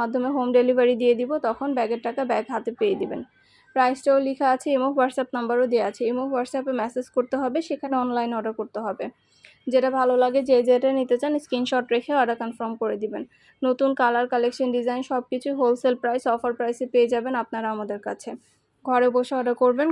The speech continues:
ঘরে বসেই পেয়ে যাবেন। ব্যাগের টাকা ব্যাগ হাতে পেয়ে দিবেন। একশো নিরানব্বই টাকা করে, যেটাই নেন না কেন, প্রাইস কিন্তু সেম, মাত্র একশো নিরানব্বই টাকা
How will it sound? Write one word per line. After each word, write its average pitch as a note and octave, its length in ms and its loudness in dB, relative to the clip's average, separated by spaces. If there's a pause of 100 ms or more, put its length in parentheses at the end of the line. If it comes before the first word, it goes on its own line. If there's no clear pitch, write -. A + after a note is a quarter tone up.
ঘরে A#3+ 240 4
বসেই A#3+ 300 -2
পেয়ে A3 200 2
যাবেন। G3+ 280 -6
ব্যাগের A3 320 -4
টাকা B3 160 -4 (100)
ব্যাগ A3+ 220 -2
হাতে A#3 260 -4
পেয়ে G#3 240 2
দিবেন। G3 200 -6 (440)
একশো B3 360 -4 (140)
নিরানব্বই B3 560 2
টাকা A3 240 -2
করে, A3 120 -2 (100)
যেটাই A#3+ 280 0
নেন B3+ 180 -6
না B3 120 -6
কেন, C4 120 -4 (120)
প্রাইস A#3 220 0 (100)
কিন্তু B3+ 180 -4 (120)
সেম, B3 180 0 (120)
মাত্র A3+ 220 -4 (240)
একশো - 260 -8 (120)
নিরানব্বই A#3 580 -2
টাকা A#3 160 -6